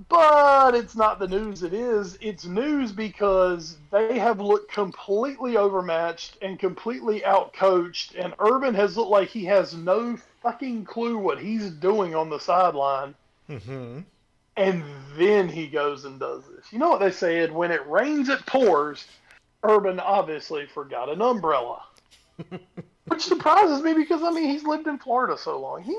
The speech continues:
Speaker 1: knows it's gonna rain.
Speaker 2: <laughs>
Speaker 1: So I, I do not see this ending well for Urban Meyer.
Speaker 2: No, I'm,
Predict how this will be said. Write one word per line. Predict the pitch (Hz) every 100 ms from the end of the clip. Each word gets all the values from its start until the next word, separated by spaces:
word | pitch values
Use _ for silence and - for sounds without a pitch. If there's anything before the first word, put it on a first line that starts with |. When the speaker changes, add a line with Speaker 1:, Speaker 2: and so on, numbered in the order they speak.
| 427
Speaker 1:
knows | - -
it's | - -
gonna | - - -
rain. | - - - - _ - - -
Speaker 2:
<laughs> | _ _ _ _ _ _ _ _ _ _ _ _ - - - - - - - -
Speaker 1:
So | 135 117 -
I, | 185 185
I |
do | 220 233
not | 202 196 196
see | 214 190
this | 165 -
ending | 190 170 156 147
well | 151 143 135
for | 156 147
Urban | 147 139
Meyer. | 139 139 156 - _ _ - -
Speaker 2:
No, | 143 143 131 - _
I'm, | - 139 160 175 175 156